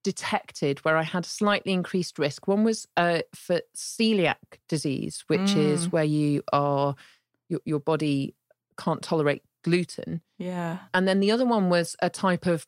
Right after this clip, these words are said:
Speaker 1: blood clot. I'm more at risk of, of developing a type of blood clot. And you
Speaker 2: Oh.
Speaker 1: kind of go,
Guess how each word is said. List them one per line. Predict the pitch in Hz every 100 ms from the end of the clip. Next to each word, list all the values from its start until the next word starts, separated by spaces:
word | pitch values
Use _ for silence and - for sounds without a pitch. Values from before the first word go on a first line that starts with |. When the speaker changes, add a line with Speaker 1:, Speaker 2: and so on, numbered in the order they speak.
| _ _ -
Speaker 1:
blood | 202 226 - _ -
clot. | - 165 - - -
I'm | 180
more | 180 190 175
at | -
risk | 175 - -
of, | 165 - -
of | 170
developing | - 170 165 - 170
a |
type | - 156
of | 175
blood | 214 175
clot. | 196 277 320
And | -
you |
Speaker 2:
Oh. | 185
Speaker 1:
kind | 180 226
of |
go, | 214 202